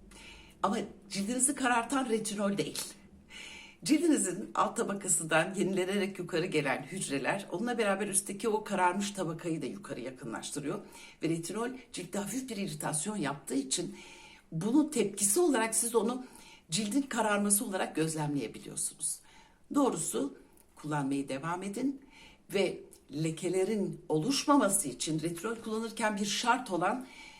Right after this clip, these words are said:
güneş koruma kreminizi her gün saat on birde, bir de öğleden sonra birde sürmeyi ihmal etmeyin. Bazıları diyor ki, "İş yerindeyim, benim işte makyajım var, üstüne nasıl ben süreceğim tekrardan,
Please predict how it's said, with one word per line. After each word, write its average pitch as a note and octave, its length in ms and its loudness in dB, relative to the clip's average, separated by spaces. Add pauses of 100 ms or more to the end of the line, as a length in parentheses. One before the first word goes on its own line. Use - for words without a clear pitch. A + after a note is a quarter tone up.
(160)
güneş A3 300 2
koruma E3 340 0
kreminizi E3 500 0
her F3+ 160 2
gün D#3+ 160 -2
saat C#3+ 380 -2 (100)
on G3 220 4
birde, A#3+ 400 0 (560)
bir E3 100 -2
de E3 200 -2 (140)
öğleden C#3 300 0
sonra D#3+ 460 -4 (160)
birde C#3 420 -4
sürmeyi D3 500 -4
ihmal C#3+ 380 -4
etmeyin. - 360 -14 (400)
Bazıları D#3+ 340 -2
diyor G3 140 -2
ki, - 80 -10
"İş D3+ 180 -2
yerindeyim, D3 400 0
benim D#3+ 260 0 (220)
işte - 140 -2
makyajım D#3+ 560 -2
var, E3+ 220 0
üstüne E3+ 380 0
nasıl - 240 2
ben D#3 140 2
süreceğim D3 560 0
tekrardan, C3 640 0